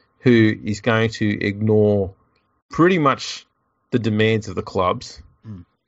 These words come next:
Speaker 1: and look at Super League as a business and try and figure out how to make that thing work, because the clubs have practically run Super League to the point of the utter disgraceful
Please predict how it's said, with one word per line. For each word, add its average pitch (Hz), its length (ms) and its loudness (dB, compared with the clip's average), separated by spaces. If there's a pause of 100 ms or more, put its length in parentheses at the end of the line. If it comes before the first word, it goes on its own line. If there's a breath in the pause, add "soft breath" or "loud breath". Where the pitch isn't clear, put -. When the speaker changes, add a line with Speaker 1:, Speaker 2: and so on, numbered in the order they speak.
(120)
Speaker 1:
and 110 120 -2
look 123 120 2
at 131 120 -2
Super 117 300 -2
League 104 180 -2
as 92 160 -4
a 92 60 -6
business 104 540 -2
and 98 120 -8
try 104 220 2
and 101 140 -2
figure 107 360 0
out - 160 -4
how 110 300 -2
to 110 200 -4
make 101 320 0
that - 240 -6
thing 92 340 -2
work, 92 440 2 (640 soft breath)
because 107 500 0 (380 soft breath)
the 117 80 -4
clubs 123 460 0
have - 320 -6
practically 120 560 -4
run 101 400 0
Super 101 320 -8
League 92 420 -6 (500)
to 127 120 -2
the 101 100 -4
point 101 400 -4 (480)
of 90 480 -4 (480)
the - 260 -6
utter 95 400 -4 (320)
disgraceful 98 680 -4